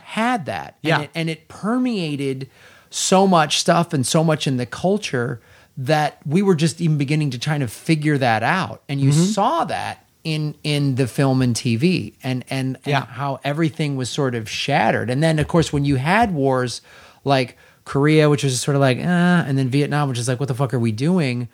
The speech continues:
Speaker 1: Then they're coming back without even the fanfare of
Speaker 2: Yeah, and then they're not, yeah, they come back and they're reviled for having gone.
Speaker 1: Yeah.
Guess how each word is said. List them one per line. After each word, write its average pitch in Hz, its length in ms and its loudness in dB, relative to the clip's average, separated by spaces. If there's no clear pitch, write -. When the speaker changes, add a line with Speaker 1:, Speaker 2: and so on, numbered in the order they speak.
Speaker 1:
Then 175 160 2
they're 226 120 2
coming 170 340 -2
back 147 380 -4
without 160 460 0
even 143 360 0
the 127 500 -2
fanfare 185 840 -2
of 127 420 -8
Speaker 2:
Yeah, 139 220 0
and 131 80 0
then 147 140 0
they're 139 120 -2
not, 156 200 -2
yeah, 156 120 0
they 131 100 -2
come 160 180 0
back 135 180 -2
and 135 80 -4
they're 123 100 -4
reviled 123 520 -2
for 117 120 -6
having 113 280 -2
gone. 120 380 -4
Speaker 1:
Yeah. 190 240 2